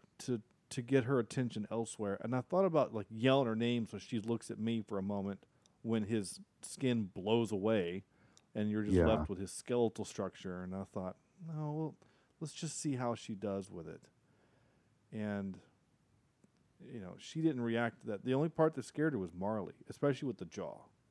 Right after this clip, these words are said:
Speaker 1: That part
Speaker 2: Yeah.
Speaker 1: grossed her out. I mean, it really did.
Speaker 2: Well, I mean, well, it's flapping. It's, you could see the tendons, and, I mean, it's,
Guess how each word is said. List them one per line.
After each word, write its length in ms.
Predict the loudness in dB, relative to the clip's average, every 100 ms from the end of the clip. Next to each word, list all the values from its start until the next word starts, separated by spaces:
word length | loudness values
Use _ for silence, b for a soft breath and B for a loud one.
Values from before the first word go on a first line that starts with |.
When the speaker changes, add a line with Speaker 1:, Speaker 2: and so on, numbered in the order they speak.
| _ _ _ _ _
Speaker 1:
That 180 | -4 2
part 180 | 6 8
Speaker 2:
Yeah. 140 | 8
Speaker 1:
grossed 220 | 6 4
her 200 | 0 0
out. 200 | 2 0 -2
I 40 |
mean, 140 | -6
it 100 | -6 -4
really 260 | -2 -2
did. 320 | 0 -2 -4 -10 _ _
Speaker 2:
Well, 280 | 12 12 12 10
I 60 | 12
mean, 220 | 12 12
well, 160 | 12 12
it's 140 | 12
flapping. 600 | 12 12 12 10 8 2 4
It's, 300 | 4 4 6
you 140 | 8
could 180 | 10 8
see 280 | 12 12 12
the 120 | 12
tendons, 640 | 12 12 12 12 12 12 12
and, 180 | 12 12
I 60 |
mean, 200 | 12 12
it's, 380 | 12 12 12 -8